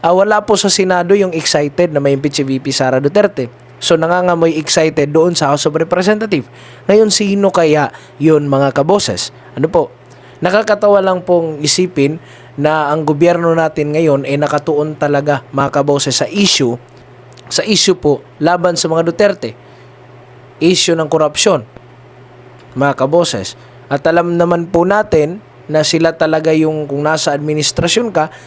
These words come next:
sila lang yung may kapangyarihan, mga kaboses, na makapag, ah, imbestiga sa iba na merong bahid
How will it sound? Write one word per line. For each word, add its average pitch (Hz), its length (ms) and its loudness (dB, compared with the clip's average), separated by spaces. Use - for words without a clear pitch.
sila 226 400 0
lang 214 240 2
yung 202 160 0
may 185 240 2
kapangyarihan, 143 880 -2
mga 147 320 0
kaboses, 139 480 -2
na 139 80 0
makapag, 147 480 -2
ah, 139 240 2
imbestiga 156 640 0
sa - 80 -2
iba 139 400 -2
na 160 160 0
merong 190 400 0
bahid 143 400 0